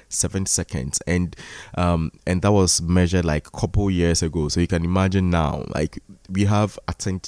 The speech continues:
we have the attention span less than that of a jellyfish, right? We have that, that shows how much, um, you know,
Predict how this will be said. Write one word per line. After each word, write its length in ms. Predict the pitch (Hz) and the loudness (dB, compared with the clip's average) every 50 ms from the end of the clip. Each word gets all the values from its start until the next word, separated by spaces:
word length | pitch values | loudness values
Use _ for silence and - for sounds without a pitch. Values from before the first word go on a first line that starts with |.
| - 90 | -10 -6
we 140 | 87 90 | -4 -2
have 160 | 98 104 104 - | 0 0 0 0
the 60 | 85 | -2
attention 420 | 80 - - 92 90 - 98 101 | -2 -2 -2 -2 -2 -2 -4 -6
span 460 | 98 - - - 87 85 87 85 87 | -6 -6 -4 -4 -4 -2 -2 -4 -2
less 340 | 92 95 95 92 90 92 87 | 0 2 2 2 2 0 -2
than 240 | - - 80 82 76 | -2 -4 -4 -4 -2
that 160 | 90 85 - | -4 -4 -4
of 120 | 82 - - | -6 -6 -6
a 60 | 73 | -6
jellyfish, 880 | 80 - - 92 87 90 90 - - 78 62 - - - - - - _ - | -6 -2 -2 0 0 0 -2 -2 -2 -4 -2 -2 -2 -2 -2 -4 -10 _ -8
right? 240 | - 76 87 92 - - - - - - - - - _ - | -4 -2 -2 -2 -2 -6 -18 -20 -18 -18 -20 -20 -20 _ -6
We 100 | - 87 | -4 -2
have 400 | 90 98 98 95 92 98 - - - - - - - - - | 2 2 2 2 0 -4 -12 -20 -20 -20 -20 -20 -20 -16 -8
that, 480 | 101 92 127 120 117 101 98 92 92 | 2 4 4 4 4 0 -4 0 2
that 140 | 113 117 123 | 4 4 4
shows 260 | - - 117 107 104 | 4 4 4 2 2
how 300 | - - - - 110 117 | 0 -4 -4 -2 0 0
much, 480 | 120 110 104 101 101 101 - - - - - - - | 0 0 0 0 0 0 -2 -8 -8 -10 -12 -10 -4
um, 360 | 90 90 87 82 82 82 87 | -2 0 0 0 0 0 0
you 60 | 90 | 2
know, 260 | 87 82 78 76 73 | 2 2 2 0 -2